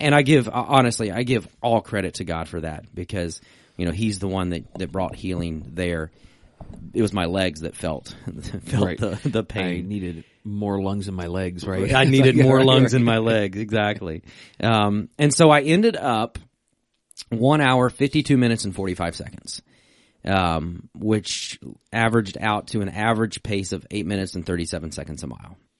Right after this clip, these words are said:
Speaker 2: That's really good.
Speaker 1: Um, and, and so I felt good. So for m-, the males of, um, thirty to thirty-nine years, which was my age range, which I'm thirty-eight years, so I'm at the very top of that.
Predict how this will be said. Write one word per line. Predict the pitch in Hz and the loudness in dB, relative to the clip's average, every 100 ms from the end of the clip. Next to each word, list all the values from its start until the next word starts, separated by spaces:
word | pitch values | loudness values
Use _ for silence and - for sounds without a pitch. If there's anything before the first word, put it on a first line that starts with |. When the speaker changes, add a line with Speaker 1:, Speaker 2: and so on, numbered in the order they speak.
| _ _ _ - | _ _ _ -20
Speaker 2:
That's | - - | -18 -6
really | 117 82 80 | -4 -4 -6
good. | 82 120 - | -8 -12 -8
Speaker 1:
Um, | 87 82 76 76 80 _ | -4 -4 -4 -8 -12 _
and, | - 80 | -12 -8
and | 95 | -6
so | 107 | -2
I | 101 | 0
felt | 147 143 | 2 4
good. | 117 104 | 4 2
So | - 113 | 2 0
for | - 120 | 2 2
m-, | 113 120 | 2 0
the | 123 117 | 0 4
males | 117 120 147 151 151 139 | 4 6 6 6 4 0
of, | - 110 - _ _ - | -2 -4 -6 _ _ -20
um, | 76 101 98 92 | -14 -10 -10 0
thirty | 135 143 139 | 4 6 4
to | 131 | 2
thirty-nine | 131 120 120 117 | 2 2 4 2
years, | 92 92 - - | 2 -2 -6 -10
which | 98 101 | -8 -6
was | 92 | -4
my | 98 92 76 | -4 -4 -4
age | 92 85 - - | -6 -6 -12 -18
range, | 60 90 78 87 98 - _ _ - | -10 -6 -4 -4 -8 -14 _ _ -16
which | - | -8
I'm | 85 78 | -6 -6
thirty-eight | - 82 78 82 69 | -4 -4 -2 -2 -2
years, | 78 - | -4 -4
so | |
I'm | 82 80 - | -4 -4 -8
at | 90 | -10
the | 76 | -8
very | 85 82 | -6 -4
top | 78 - 80 78 | -6 -8 -8 -8
of | 71 | -10
that. | 73 71 | -10 -12